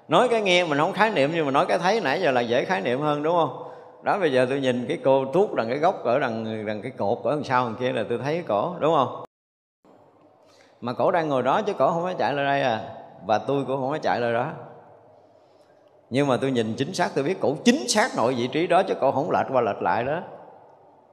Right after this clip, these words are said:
Ví dụ như quý vị nhìn, đang nhìn tôi cũng vậy đi, rõ ràng là tôi ngồi đây chứ tôi không có chạy lên đẳng, đẳng cũng không chạy lên đây, mà đang ngồi ở đẳng thấy gần đây thì là sao?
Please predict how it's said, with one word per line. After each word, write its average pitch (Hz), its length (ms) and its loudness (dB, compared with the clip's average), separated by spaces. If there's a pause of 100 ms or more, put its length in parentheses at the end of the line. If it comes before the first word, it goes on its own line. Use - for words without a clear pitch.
(440)
Ví 190 120 0
dụ 147 120 6
như 160 140 2
quý 190 160 0
vị 139 200 0
nhìn, 143 120 -2
đang 147 180 0
nhìn 127 200 0
tôi 151 120 2
cũng 170 180 -2
vậy 139 120 0
đi, 170 220 0
rõ 151 180 0
ràng 151 180 0
là 143 120 0
tôi 156 100 0
ngồi 135 180 2
đây 156 120 2
chứ 160 100 -2
tôi 165 180 -2
không 151 120 -4
có 190 80 -4
chạy 127 180 -2
lên 147 120 0
đẳng, 180 320 -4
đẳng 143 200 -4
cũng 160 100 -4
không 185 160 -8
chạy 120 100 0
lên 143 160 -4
đây, 147 180 0
mà 120 280 0 (440)
đang 156 220 2
ngồi 117 180 2
ở 143 60 0
đẳng 135 260 0
thấy 196 200 0
gần 143 140 -4
đây 127 280 2 (1400)
thì 120 140 -4
là 113 260 0
sao? 123 180 0